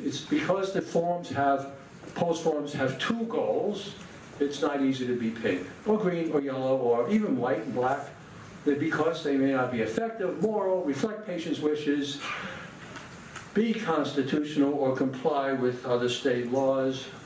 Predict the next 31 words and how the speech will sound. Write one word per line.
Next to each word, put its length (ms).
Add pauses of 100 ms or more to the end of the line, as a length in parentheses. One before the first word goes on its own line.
(120)
they 180
may 140
be 140
clinically 500
dangerous, 560
and 160
they 100
may 160
open 260
the 80
door 260
to 180
abuse. 580 (180)
Other 200
than 100
that, 440 (440)
I 140
do 420 (100)
like 200
the 80
post 340
form. 300 (240)
I 640
actually 400
do. 220
And 160
I 60
use 300
the 80
post 360
form. 460